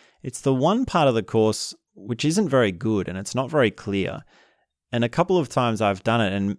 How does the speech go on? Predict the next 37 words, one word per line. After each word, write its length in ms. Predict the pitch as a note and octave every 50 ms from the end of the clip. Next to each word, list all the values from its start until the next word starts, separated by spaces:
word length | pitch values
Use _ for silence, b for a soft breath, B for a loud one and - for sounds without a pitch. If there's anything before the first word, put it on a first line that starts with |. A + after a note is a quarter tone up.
| _ _
and 160 | - G#2+ G#2
a 40 | G#2+
lot 200 | G#2+ A2+ B2+ C3+
of 120 | C3 A2+
students 520 | - - - - A2 A2 G#2 G2+ F#2+ F#2 -
have 300 | G2+ F#2+ F2+ F#2+ G#2 - - _ _ _ _ _
sort 200 | - - A2+ G#2
of 220 | G#2 F#2 - - -
tilted 300 | - D#3+ D3+ C#3 A#2 -
their 160 | A2+ G2 F#2
head 180 | G#2 A#2 A2+
and 160 | A#2 G2+ G2 -
scratched 580 | - - - - A#2+ A#2 A2+ A2 - - -
their 140 | A2 G2+ G2+
head 220 | F#2+ G2+ G#2+ G2+
and 140 | G2+ G2 F#2+
sort 180 | - A2 G#2+ G#2
of 80 | F#2+
said, 180 | - - G2+ -
"What, 180 | - - - -
what 140 | - D3+
does 140 | - F3+ F3
he 100 | F3 D#3+
mean 260 | D3 C#3+ C#3+ D3+ D#3
by 200 | D3 C#3 C3 C3+
this?" 260 | C3+ C#3 C#3 - - -
or 60 | -
"What 180 | A#2 B2 C3
is 160 | C3 A#2+ - -
that?" 280 | A2+ A2 A2+ A#2+ - b b b b b b b b b b b b b
Because 340 | - C3 - - C#3 C#3 B2+
when 180 | C3+ C#3+ C#3+ C#3+
S 220 | D3+ F3+ F3 -
N 240 | F3+ E3+ E3 D#3 C#3
Goenka 480 | C3 B2 A#2 A#2+ B2+ C3+ - B2+ A2 F#2+
does 300 | A2+ A#2 B2 A#2+ A2 G2+
it, 200 | - G2 -